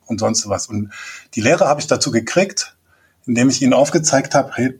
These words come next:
Leute, guckt euch mal an, ihr habt zwei Leute, müssen hier einen Stundenplan machen." Und selbst in unserer Schule, ähm, gibt es mehr Möglichkeiten, einen Stundenplan haben, als es Atome im Universum gibt.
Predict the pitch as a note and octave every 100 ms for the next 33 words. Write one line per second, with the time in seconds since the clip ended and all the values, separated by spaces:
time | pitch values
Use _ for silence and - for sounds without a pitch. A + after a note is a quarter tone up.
0 | _ _ _ _ A#2 C#3+ E3 D3+ - C3+
1 | C#3 A2+ A#2+ D3+ F3 A#2 - - - -
2 | A#2+ A#2+ C#3+ D#3 C3+ C3+ A2 A2+ - E3
3 | F#3 A2 G#2 G2+ G2+ E3+ F3 _ - -
4 | - B2 A2 C3+ D3+ B2+ C3+ D#3+ - C3+
5 | - B2+ D3 D#3+ D#3 _ _ _ - A#2
6 | A#2 B2 - B2+ C3+ - B2 - C3 A#2
7 | D#3 D#3 C3 C3+ D3+ - A2+ C3+ A#2+ A#2+
8 | B2+ C#3+ E3 C3 B2 A#2+ B2+ B2+ A2+ A2+
9 | - - B2+ B2+ A#2 A#2 A2+ G#2 A2+ G#2+
10 | F#2 F2+ -